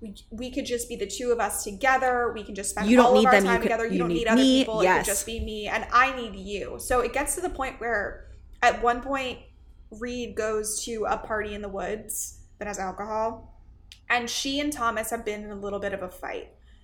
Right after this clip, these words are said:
Speaker 2: Because
Speaker 1: Because
Speaker 2: she, so, so Reed's, Re-, the,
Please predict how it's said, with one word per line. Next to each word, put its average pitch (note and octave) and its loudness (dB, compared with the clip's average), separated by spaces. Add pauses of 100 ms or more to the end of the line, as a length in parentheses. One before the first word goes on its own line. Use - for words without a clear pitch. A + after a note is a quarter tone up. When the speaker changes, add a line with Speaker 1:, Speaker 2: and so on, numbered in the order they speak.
(960)
Speaker 2:
Because A#3+ 6
Speaker 1:
Because - -4
Speaker 2:
she, G3+ 0
so, G3+ 6
so G#3+ 6
Reed's, A#3+ 2 (280)
Re-, G#3+ 0
the, F#3 0